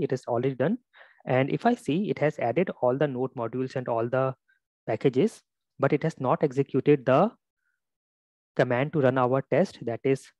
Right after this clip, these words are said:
W D I O, N P X W D I O. So let me go back to the configuration page of the job build section. Uh, so let me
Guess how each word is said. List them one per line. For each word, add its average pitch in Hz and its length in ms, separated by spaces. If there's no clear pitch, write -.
W 123 280
D 135 160
I 123 320
O, 127 340
N 131 140
P 139 140
X 143 120
W 123 220
D 131 160
I 110 140
O. 170 100
So 143 120
let 123 160
me 143 140
go 131 140
back 120 320
to 127 40
the 127 160
configuration 120 680
page 127 220
of 117 160
the 127 80
job 127 360
build 123 200
section. 175 480
Uh, 135 120
so 185 120
let 175 220
me 214 80